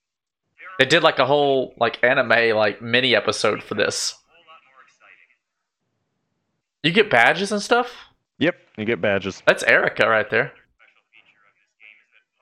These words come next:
Speaker 2: Trainer
Speaker 1: I'm pretty su-
Speaker 2: moves.
Speaker 1: Oh, what? Is that the ones that are, like, combined moves?
Speaker 2: So trainers can also do moves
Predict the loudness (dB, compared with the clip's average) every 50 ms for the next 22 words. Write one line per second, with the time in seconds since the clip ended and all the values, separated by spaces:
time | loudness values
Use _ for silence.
0 | _ _ _ _ _ _ _ _ -10 -6 -4 -2 0 0 0 0 0 0 0 0
1 | -2 -2 -4 -6 -8 -14 -18 -18 -20 -20 -20 _ _ _ _ _ _ _ _ _
2 | _ _ _ _ _ _ _ _ _ -2 -2 0 0 -2 -2 -2 -2 -2 -2 -2
3 | -6 -12 _ _ _ _ _ _ _ _ _ _ _ _ _ _ _ _ _ _
4 | _ _ _ _ _ _ _ -4 -2 0 0 0 0 0 0 0 2 2 0 0
5 | 0 0 0 0 -2 -2 -6 -12 -14 -6 -2 -2 0 0 -2 -4 -6 -6 -8 -8
6 | -8 -8 -12 -16 -18 -20 _ _ _ _ _ _ _ _ _ _ _ _ _ _
7 | _ _ _ _ _ _ _ _ _ _ _ _ _ _ _ _ _ _ _ _
8 | _ _ _ _ _ _ _ _ _ _ _ _ _ _ _ _ _ _ _ _
9 | _ _ _ _ _ _ _ _ _ _ _ _ _ _ _ _ -2 0 0 0
10 | 0 -2 -4 -4 -4 -4 -2 -2 -2 -4 -4 -6 -8 -8 -6 -4 -4 -4 -4 -6
11 | -8 -8 -6 -6 -6 -6 -6 -6 -6 -6 -4 -2 -2 -4 -4 -6 -8 -10 -14